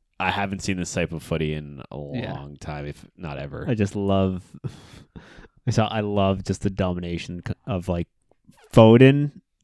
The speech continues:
Speaker 3: De Bruyne, and Haaland is, like,
Speaker 2: It's unfair.
Speaker 3: it's disgusting.
Speaker 2: But then you have guys like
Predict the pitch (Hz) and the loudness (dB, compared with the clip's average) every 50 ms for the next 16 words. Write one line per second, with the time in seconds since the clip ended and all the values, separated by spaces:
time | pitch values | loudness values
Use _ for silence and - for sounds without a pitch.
0 | 143 123 113 120 104 - 104 98 95 98 98 98 98 87 90 95 92 90 85 - | -4 0 2 2 4 4 2 2 2 2 0 0 0 -2 -2 -2 -4 -4 -6 -8
1 | - 95 87 87 87 90 90 90 92 - - 64 64 58 - _ - - - _ | -10 -14 -14 -14 -12 -10 -8 -8 -8 -8 -10 -12 -14 -14 -16 _ -20 -20 -20 _
2 | _ _ _ _ _ _ _ _ _ _ _ _ _ _ - - 139 117 110 - | _ _ _ _ _ _ _ _ _ _ _ _ _ _ -18 -14 -14 -14 -12 -12
3 | 139 98 78 - _ _ - 113 - - - - _ - - _ _ _ _ _ | -12 -12 -12 -16 _ _ -4 -4 -4 -6 -12 -16 _ -20 -20 _ _ _ _ _
4 | _ _ - 151 147 139 120 113 110 - - - 113 123 - - - 67 - - | _ _ -14 -12 -10 -4 0 2 2 2 2 0 0 0 0 -2 -8 -12 -12 -12
5 | _ _ _ _ _ - 127 135 131 131 123 120 113 113 120 113 113 117 117 110 | _ _ _ _ _ -16 -12 -10 -8 -8 -8 -10 -10 -8 -8 -8 -8 -8 -8 -10
6 | 98 | -12